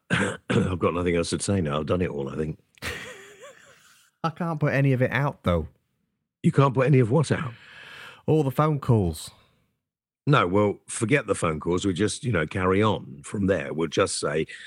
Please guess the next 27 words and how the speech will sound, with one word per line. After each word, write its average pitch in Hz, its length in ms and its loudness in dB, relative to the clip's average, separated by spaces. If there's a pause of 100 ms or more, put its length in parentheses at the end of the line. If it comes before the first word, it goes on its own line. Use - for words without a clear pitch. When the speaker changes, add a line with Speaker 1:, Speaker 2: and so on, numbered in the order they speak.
(260)
Speaker 1:
"Oh, 151 220 6
dear, 110 320 0
thank 120 300 0
you 117 80 0
for 92 120 -4
that. 92 280 2 (160)
I 90 140 -2
had 98 120 2
a 98 80 2
little 110 240 4
interruption," 80 840 -2
and 87 120 0
on 76 140 2
we 73 120 0
go. - 180 -12 (1040)
Speaker 2:
Okay, 85 360 -4
well, 87 140 -2
we 98 140 2
were 101 120 0
talking 117 300 -2
about 101 240 -2
Nigel 98 380 0
Farage 90 560 0
saving 90 360 2
the 87 100 4
world. 76 360 -2 (1300)
Speaker 1:
Yeah. - 200 0